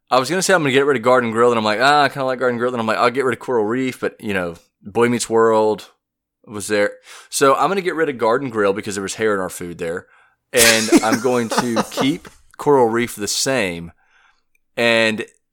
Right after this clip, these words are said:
Speaker 1: I'm probably going to, I'm gonna, if, if we're talking about upgrading the steak, I think Le Cellier needs to upgrade the steak if they're gonna claim a two table service dining credit.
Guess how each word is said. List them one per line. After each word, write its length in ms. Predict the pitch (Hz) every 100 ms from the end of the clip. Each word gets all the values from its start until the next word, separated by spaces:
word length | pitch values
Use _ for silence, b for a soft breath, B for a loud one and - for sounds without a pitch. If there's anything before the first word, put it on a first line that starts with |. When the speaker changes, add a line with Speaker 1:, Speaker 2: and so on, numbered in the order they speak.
| _ -
Speaker 1:
I'm 220 | 101 110
probably 500 | 107 - 131 185 240
going 360 | 165 127 127 117
to, 600 | - 120 113 107 101 - _ _ _ _ _
I'm 120 | 127
gonna, 280 | 123 156 165 - _ -
if, 160 | - 135
if 140 | 131
we're 60 | 117
talking 300 | 147 147 131
about 300 | 110 95 -
upgrading 680 | 107 - 113 104 98 90 - b b b b
the 120 | -
steak, 600 | 92 - - 104 127 - _ _ -
I 60 |
think 180 | 113 147
Le 80 | 165
Cellier 360 | - 117 117 120
needs 160 | 107
to 100 | 95
upgrade 340 | 98 - 110 90
the 40 |
steak 380 | - 104 104 107
if 60 | 92
they're 120 | 95
gonna 180 | 98 87
claim 500 | - 104 101 107 113 98
a 60 | 92
two 480 | - 104 104 104 - _ _ _ _ -
table 260 | 113 107
service 320 | 107 110 98 -
dining 280 | 95 107
credit. 380 | 110 123 127 -